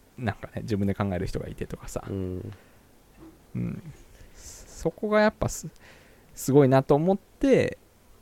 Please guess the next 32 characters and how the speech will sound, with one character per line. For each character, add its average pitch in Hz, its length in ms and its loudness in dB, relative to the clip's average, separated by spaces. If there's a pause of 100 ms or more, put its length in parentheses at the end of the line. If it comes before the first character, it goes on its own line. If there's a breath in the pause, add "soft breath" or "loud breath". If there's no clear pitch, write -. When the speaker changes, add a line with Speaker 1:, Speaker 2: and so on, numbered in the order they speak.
(960)
Speaker 1:
だ 170 200 -2
か - 220 -2
ら 240 120 4
地 - 220 -6
球 175 340 8
平 175 360 8
面 165 500 6
論 131 360 8
の 127 100 8
人 - 380 8
も 196 240 10
一 135 140 2 (140)
定 131 160 12
数 113 280 4
い 113 80 6
る 123 80 4
の 113 140 4
か 120 160 2
な 143 140 6
っ - 40 -8
て - 200 -8
い 113 40 6
う 104 40 4
の 104 80 0
が 101 80 0
思 98 320 2
う 120 80 -6
と - 120 -8
こ 98 80 -4
で 98 80 -12
す - 80 -14
ね。 196 120 -2